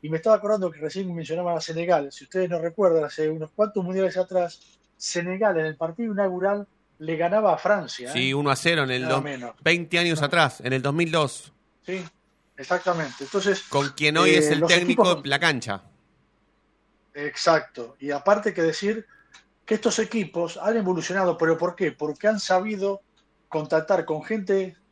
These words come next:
Speaker 1: de otros países que i-, impuso toda su jerarquía, todos sus conocimientos. Ellos lo aplicaron con toda su técnica que la tienen y ahora ya se vio en este mundial que ya no hay, salvo ese siete a cero, eh, ilógico de España frente a Costa Rica,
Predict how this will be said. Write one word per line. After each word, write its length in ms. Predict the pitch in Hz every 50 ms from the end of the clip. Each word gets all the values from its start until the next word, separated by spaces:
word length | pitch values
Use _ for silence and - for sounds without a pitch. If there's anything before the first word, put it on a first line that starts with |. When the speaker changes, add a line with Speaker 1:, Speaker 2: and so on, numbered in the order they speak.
| _ _ _
Speaker 1:
de 80 | 156 180
otros 240 | 190 185 180 156
países 480 | - - 165 202 214 185 - - 156 135
que 320 | - - 151 143 123 127 139
i-, 220 | 139 143 147 147
impuso 500 | 147 147 _ - 208 196 - - 151 139 143
toda 200 | 175 180 175 156
su 320 | - - 160 143 147 135
jerarquía, 640 | - - 143 147 143 139 - - 208 202 180 156 -
todos 240 | - 170 170 156 -
sus 120 | - 139
conocimientos. 800 | - - 135 139 - - 170 185 208 208 190 165 190 185 185 - _ _ _ _ _ -
Ellos 260 | 226 214 - 226 196
lo 160 | 185 170 165
aplicaron 720 | 165 160 - 160 160 156 - 214 196 165 156 135 127 123 _ _ _ _ _ _ _ _ _ _ _ _
con 220 | - 151 147 147 -
toda 160 | 202 202 180
su 180 | - - 160 -
técnica 480 | - 208 202 190 175 160 175 180 -
que 80 | - 139
la 140 | 135 135 131
tienen 460 | - 214 214 190 170 170 180 190 - _ _ _ _ _ _ _ _ _
y 100 | 160 180
ahora 160 | 208 220 214
ya 320 | - - 220 220 214 190 - -
se 240 | - - - 165 175
vio 120 | 196 214
en 80 | 202 202
este 160 | - - 190
mundial 360 | 180 185 185 180 220 214 202
que 100 | - 165
ya 140 | 156 - 196
no 100 | 190 196
hay, 200 | 196 196 165 - _ _ _ _ _ _ _
salvo 420 | - - - 226 247 247 226 214 196
ese 180 | - - 175
siete 380 | 156 - - 220 220 - - 180
a 60 | 156 139
cero, 520 | - - 180 190 185 180 165 143 135 - - _ _ _ - - - - _ _ _ _ _ _
eh, 720 | - 131 127 127 127 123 120 117 117 113 113 113 110 110 113 127
ilógico 680 | 135 147 156 180 190 - - 170 160 - - 139 135
de 80 | 131
España 380 | 117 - - 160 165 165 160 139
frente 280 | - 143 139 131 135 135
a 60 | 135
Costa 280 | - 123 - - 135
Rica, 380 | 156 170 190 190 - 208 190